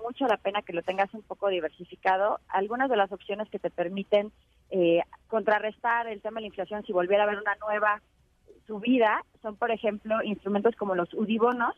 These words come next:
que suben conforme sube la inflación. Entonces, esto te da un poquito más de, de margen de maniobra. También cuidar muchísimo el tema del, del uso del, del crédito. Si tienes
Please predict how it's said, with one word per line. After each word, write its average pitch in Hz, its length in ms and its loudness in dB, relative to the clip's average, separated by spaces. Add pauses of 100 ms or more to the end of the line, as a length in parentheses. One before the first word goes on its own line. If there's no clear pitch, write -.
(100)
que 196 200 -4
suben 233 380 2 (220)
conforme 190 540 -4
sube 220 360 2 (300)
la 196 140 0
inflación. 180 480 -4
Entonces, 208 280 -6
esto 233 220 -2
te 220 100 2
da 202 140 4
un 208 60 -10
poquito 208 360 -4
más 202 240 0
de, 196 260 4 (420)
de 185 340 2
margen 208 400 -2
de 196 80 -4
maniobra. 175 560 -2
También 240 320 -2
cuidar 262 260 2
muchísimo 277 480 -4
el 226 100 -4
tema 220 220 0
del, 180 360 2
del 190 180 2
uso 220 240 0
del, 170 340 2
del 175 180 0
crédito. 220 600 2
Si 214 60 -18
tienes 233 340 -4